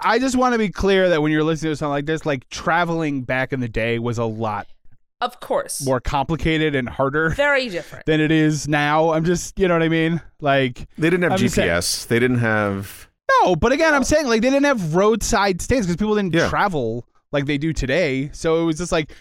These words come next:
Speaker 1: you'd have to go to the town and, like, or go to a town <laughs> and, like,
Speaker 2: Mm-hmm.
Speaker 1: find a place to eat. Like, you'd have to go to Alice's Diner or
Speaker 2: Sure.
Speaker 1: whatever. Like, in every, you know, there was no, like, you know,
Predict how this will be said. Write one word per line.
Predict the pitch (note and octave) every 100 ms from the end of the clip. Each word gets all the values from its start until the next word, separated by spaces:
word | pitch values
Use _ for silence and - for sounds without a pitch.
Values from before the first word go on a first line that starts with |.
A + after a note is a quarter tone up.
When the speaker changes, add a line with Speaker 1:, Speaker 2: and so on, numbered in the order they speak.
| _
Speaker 1:
you'd | - F3+
have | G3+
to | G3+
go | C#3+ D#3+ E3
to | F3+
the | D#3
town | - C#3 E3+ D3
and, | B2+
like, | B2+ B2+ - _ _ _ _ - -
or | D3
go | D#3
to | D#3+ D#3
a | D3+
town | E3+ D3+ G2 G#2 A2 C#3+ -
<laughs> | -
and, | D#3 A2+
like, | C#3+
Speaker 2:
Mm-hmm. | F#3
Speaker 1:
find | - C#3+ D3
a | C#3+
place | C#3 D3+ C#3+
to | -
eat. | B2 D#3 -
Like, | C3
you'd | C#3
have | D3+
to |
go | E3+
to | C3+
Alice's | D3+ D#3 D#3
Diner | C#3+ D3+ F#3 F#2 E2 - _ _ -
or | - - -
Speaker 2:
Sure. | B2
Speaker 1:
whatever. | B2 G#2+ G2 F2 - -
Like, | B2+ B2 - -
in | E3 D3+
every, | E3+ D#3 E3 E3+ D#3+ D#3
you | F3+
know, | A2+
there | B2 C3+
was | D3 C#3
no, | C#3+ C3
like, | B2+ A#2 A2 - - - _ -
you | D3
know, | F#2 F2